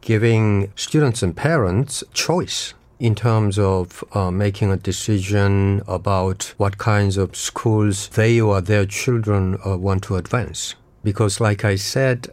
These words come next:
in South Korea, educational system,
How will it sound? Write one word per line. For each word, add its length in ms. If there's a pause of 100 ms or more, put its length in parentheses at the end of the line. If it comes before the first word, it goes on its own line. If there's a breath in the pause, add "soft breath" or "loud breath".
in 160
South 320
Korea, 500 (760 soft breath)
educational 760
system, 760